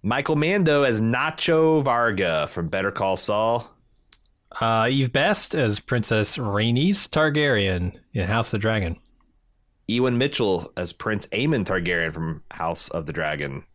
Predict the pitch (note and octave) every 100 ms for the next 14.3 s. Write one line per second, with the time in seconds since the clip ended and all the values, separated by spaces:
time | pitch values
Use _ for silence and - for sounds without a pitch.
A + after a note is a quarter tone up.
0 | - - C#3 C3+ B2 - B2+ D3 - A#3
1 | A#3+ B2+ G#2+ - C#3 D3 D3+ D#3 - C3
2 | A#2+ A#2+ A#2+ A2+ G2 C3 F#3+ G3+ - G#2
3 | A#2 E3 - G3 G#3 G3 - - _ _
4 | _ _ _ _ _ _ _ A2 A#2 B2
5 | C3+ C3 B2 G#2 G2+ A#2 C3 C3+ B2+ A2+
6 | C3+ E3+ E3 - F2 D#2 B2+ G2 E2+ F2+
7 | F3 B3+ C#4+ B3 A2 E2 C#2+ - - -
8 | G2 A2+ A#2 A2 E2+ B1+ - - _ _
9 | F#2+ A2 C3 D3 D#3 - - - - -
10 | F#2 G#2+ - F2+ E2 D2 - _ _ _
11 | _ _ _ - G2+ A#2 A2 G2+ F#2 A2
12 | A#2 F#2 G2+ A#2 G2 F2 F2 F2+ - A2+
13 | B2 G#2 F2+ F2+ - G#2+ G#2 F2+ A2 B2+
14 | G#2 F2+ -